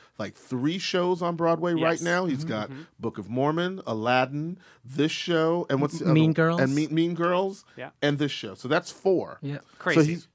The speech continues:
Speaker 2: That's crazy.
Speaker 1: that's four.
Speaker 3: He also
Speaker 1: And they're
Speaker 3: is
Speaker 1: all doing pretty darn well. I'm not
Speaker 2: Yep.
Speaker 1: sure how the prom is doing
Speaker 2: It's doing
Speaker 1: money-wise.
Speaker 2: decent.
Speaker 1: You know?
Speaker 2: Yeah.
Speaker 3: Doing okay.
Speaker 1: But, like, it, what a, I wanna hang out with him.
Speaker 3: And
Speaker 2: I know,
Speaker 3: everything I've
Speaker 2: really.
Speaker 3: heard is, I mean, he's a really sweet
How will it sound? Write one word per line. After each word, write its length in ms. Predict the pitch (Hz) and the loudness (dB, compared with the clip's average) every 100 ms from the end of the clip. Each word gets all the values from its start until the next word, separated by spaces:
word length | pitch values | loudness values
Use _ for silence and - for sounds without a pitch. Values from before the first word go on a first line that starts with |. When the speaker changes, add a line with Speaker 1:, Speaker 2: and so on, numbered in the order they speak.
| _ | _
Speaker 2:
That's 180 | 175 - | -10 -10
crazy. 340 | - 131 - - | -8 -10 -8 10
Speaker 1:
that's 240 | 170 180 | 10 10
four. 280 | - - 220 | -2 2 8
Speaker 3:
He 100 | 196 | 8
also 460 | - 226 240 202 165 | 6 2 2 2 6
Speaker 1:
And 140 | 185 | 8
they're 100 | 190 | 8
Speaker 3:
is 60 | 185 | 10
Speaker 1:
all 400 | 180 214 226 220 | 12 12 12 10
doing 560 | 160 180 202 202 190 - _ | 2 0 2 2 0 -8 _
pretty 480 | - 370 _ - 302 | -4 -4 _ -8 0
darn 300 | 262 254 240 | 4 4 4
well. 200 | 226 208 | 4 4
I'm 120 | 185 | 4
not 120 | 202 | 2
Speaker 2:
Yep. 80 | 196 | 2
Speaker 1:
sure 100 | 214 | 4
how 80 | 196 | 4
the 80 | 180 | 2
prom 340 | - 190 190 | 0 2 2
is 120 | 185 | -2
doing 180 | 160 180 | -2 -2
Speaker 2:
It's 60 | 160 | 0
doing 220 | 165 185 | 0 2
Speaker 1:
money-wise. 340 | 196 196 214 - | 4 4 2 -2
Speaker 2:
decent. 520 | 196 156 - - - - | -4 -4 -8 -12 -20 0
Speaker 1:
You 180 | 151 160 | 4 6
know? 280 | 165 180 208 | 6 4 -2
Speaker 2:
Yeah. 80 | |
Speaker 3:
Doing 160 | 160 135 | -6 -8
okay. 220 | 107 - - | -10 -16 -16
Speaker 1:
But, 240 | 123 165 156 | 8 8 8
like, 280 | 170 170 - | 2 0 -6
it, 160 | 147 127 | -16 -14
what 560 | - 110 101 101 135 165 | -14 -14 -10 0 2 2
a, 160 | 139 131 87 _ _ - - - - | -4 -8 -10 _ _ -20 -20 -20 -12
I 120 | - 123 | -4 -2
wanna 200 | 220 151 | -2 -2
hang 160 | 135 | -2
out 100 | 127 | -4
with 100 | 107 110 | -4 -4
him. 240 | 175 170 | -4 -4
Speaker 3:
And 140 | 170 202 | -4 -2
Speaker 2:
I 40 | |
know, 60 | 202 | -2
Speaker 3:
everything 400 | 254 - 208 190 | -2 -2 -2 0
I've 140 | 151 | -2
Speaker 2:
really. 120 | 151 160 | -4 -4
Speaker 3:
heard 220 | 165 143 | -4 -2
is, 300 | 120 117 - _ _ | -4 -8 -16 _ _
I 100 | 135 | -4
mean, 200 | 131 131 - | -4 -4 -8
he's 240 | - 139 | -10 -8
a 80 | 135 | -8
really 440 | 131 139 160 170 180 | -8 -6 -6 -8 -12
sweet 600 | - - - 135 143 156 | -16 -14 -12 -8 -6 -6